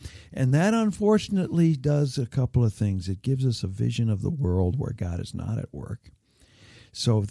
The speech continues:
for those of us who see mission as, um, God reconciling the whole world to himself, it kind of takes us out of that world. So mission's very much harder to do with that dispensationalist view of the world.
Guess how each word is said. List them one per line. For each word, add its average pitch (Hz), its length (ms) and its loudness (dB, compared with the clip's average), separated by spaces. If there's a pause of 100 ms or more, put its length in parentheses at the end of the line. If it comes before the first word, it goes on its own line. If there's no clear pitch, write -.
for 113 100 0
those 127 240 6
of 113 100 0
us 110 180 0
who 104 80 -4
see 107 260 0
mission 98 540 0
as, 92 400 -6 (560)
um, 82 340 -4 (260)
God 117 260 4
reconciling 104 600 2
the 87 100 -4
whole 131 320 2
world 104 340 4
to 113 180 2
himself, 95 640 -2
it - 140 -12
kind 107 320 -2
of 92 200 -8 (280)
takes - 260 -6
us 104 240 -6
out 160 160 0
of 123 140 2
that - 260 -8
world. - 380 -14 (280)
So 117 200 0
mission's 113 380 4
very 117 300 4
much 107 220 0
harder 98 640 -2
to - 80 -6
do 110 500 0 (300)
with 104 120 -2
that 95 180 -2
dispensationalist 98 760 -4
view - 160 -4
of - 60 -2
the - 80 -6
world. - 360 -6